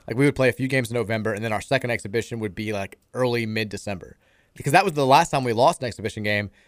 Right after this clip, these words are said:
It was in December to that Global Sports All-Stars team. Uh, Texas says, "I don't know if a lot of our fans either are just trying to will a good season into existence or think K P is the second coming of John Wooden,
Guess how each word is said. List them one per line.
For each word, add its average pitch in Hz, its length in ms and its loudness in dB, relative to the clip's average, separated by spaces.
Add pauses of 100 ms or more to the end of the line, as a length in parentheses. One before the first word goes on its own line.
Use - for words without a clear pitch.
(120)
It 120 120 -2
was 123 120 -2
in 147 80 2
December 92 560 -6
to 117 100 -6
that 104 220 -4
Global 113 240 0
Sports - 600 -6
All-Stars 107 420 -2
team. 101 280 -18 (880)
Uh, 98 220 0
Texas 151 260 0
says, 127 200 0
"I 131 80 4
don't 143 120 4
know 139 280 4
if 123 140 -4
a 120 40 -2
lot 117 220 6
of 110 80 0
our 117 100 4
fans 120 480 0
either 113 240 2
are 107 100 -2
just 107 220 -4
trying 113 360 0
to 107 120 -6
will 127 340 0
a 120 80 0
good 110 220 -4
season 123 240 -2
into 107 200 -4
existence 120 520 -4
or 117 180 -2
think 123 280 -6
K 123 160 2
P 120 160 -2
is 104 80 -2
the 104 80 -10
second 110 260 -2
coming 110 220 -2
of 95 80 -4
John 104 220 -2
Wooden, 123 360 0